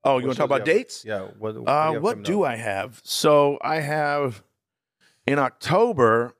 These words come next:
Speaker 1: I will be in Batavia. Is it Batavia? Oh, th-,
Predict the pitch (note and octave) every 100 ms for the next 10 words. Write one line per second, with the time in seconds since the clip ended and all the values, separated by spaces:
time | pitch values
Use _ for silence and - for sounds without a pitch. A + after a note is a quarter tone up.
0 | _ B2 C#3 C3 C#3+ C3+ A#2+ - - D3
1 | D#3 D#3 D3 C#3 - _ _ _ _ _
2 | _ _ _ _ - A2 G2+ G2 - E3+
3 | G3 G3 F3+ C#3 A2+ G#2+